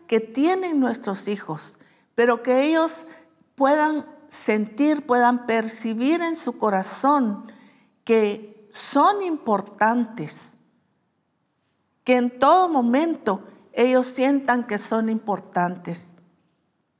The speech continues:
Definitivamente,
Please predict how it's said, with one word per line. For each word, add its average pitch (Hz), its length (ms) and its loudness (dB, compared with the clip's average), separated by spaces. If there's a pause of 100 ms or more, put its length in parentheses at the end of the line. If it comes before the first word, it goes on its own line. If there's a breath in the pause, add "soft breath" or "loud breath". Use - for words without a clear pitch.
(1600)
Definitivamente, 208 1500 0